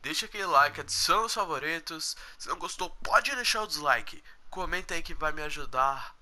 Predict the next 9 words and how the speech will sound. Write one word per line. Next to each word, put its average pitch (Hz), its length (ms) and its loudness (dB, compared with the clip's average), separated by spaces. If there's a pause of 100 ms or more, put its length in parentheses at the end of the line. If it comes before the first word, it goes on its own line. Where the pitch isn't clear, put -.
(200)
a 143 160 8
saber 123 600 0
o 123 40 -10
que - 180 -14
vocês 117 460 -6
querem 120 400 -4 (140)
que 120 100 -8
eu 120 60 -4
melhore. 147 680 2